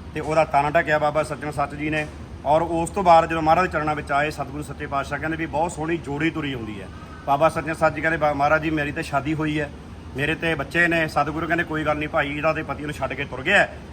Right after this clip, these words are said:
ਇਹ ਅੱਜ ਤੋਂ ਬਾਅਦ ਤੇਰੀ ਇਮਾਨਤ ਹੈ, ਤੈਂ ਇਹਦੀ ਪੱਤ ਢੱਕੀ ਹੈ, ਤੈਂ ਇਹਦੀ ਇੱਜ਼ਤ ਰੱਖੀ ਹੈ, ਇਸ ਕਰਕੇ ਇਹ ਵੀ ਤੇਰੇ ਘਰ ਵਿੱਚ ਰਹੇਗੀ।" ਚਲੋ, ਇਹ ਇਸ ਤਰ੍ਹਾਂ ਗੁਜ਼ਾਰਾ ਹੁੰਦਾ ਰਿਹਾ, ਸਮਾਂ ਚੱਲਦਾ ਰਿਹਾ। ਤੇ ਉਹ ਜਿਹੜੀ ਬੀਬੀ ਹੈ ਜੋ ਸਤਿਗੁਰੂ ਸੱਚੇ ਪਾਤਸ਼ਾਹ ਦੇ ਜੋੜੇ ਨਾਲ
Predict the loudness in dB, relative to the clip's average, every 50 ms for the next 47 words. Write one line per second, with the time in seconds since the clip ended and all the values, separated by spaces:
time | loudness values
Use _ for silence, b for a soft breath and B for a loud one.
0 | -6 -4 2 6 6 6 6 4 2 4 4 4 4 2 -2 -2 -2 -2 0 0
1 | 0 0 0 0 -2 0 0 0 0 0 0 -2 2 2 2 2 2 0 -2 -2
2 | -4 -4 -4 -4 -4 -2 -2 -2 -2 -2 -4 -6 -6 -6 -8 -6 -6 -8 -6 -4
3 | -2 0 0 0 0 -2 -4 -4 0 0 0 0 0 -4 -4 -2 -2 -2 0 0
4 | 0 0 2 2 2 0 0 -2 -4 -4 -4 -4 -4 -6 -8 -4 -2 -2 0 0
5 | -2 B B B B B B B B -6 -2 0 2 2 4 2 2 0 2 4
6 | 8 8 8 8 6 2 -4 -6 0 4 6 8 8 6 6 4 4 4 4 4
7 | 4 2 0 0 0 -2 -4 -4 -4 -4 -4 -4 0 2 2 2 0 -2 -6 -6
8 | -8 B B B B B -12 -10 -10 -8 -4 -4 -2 -2 -2 -2 -2 -4 -4 -4
9 | -4 -4 -2 -2 0 0 0 -2 -2 -6 -10 -14 -14 -16 -14 -16 -16 -16 -12 -8
10 | -4 -2 0 0 0 0 0 -2 -2 -2 -2 -2 -2 -2 -4 -4 -4 -6 -6 -6
11 | -6 -2 -2 -2 -2 0 0 -2 -2 -2 -4 -6 -6 -6 -6 -4 -4 -4 -2 0
12 | 2 2 2 0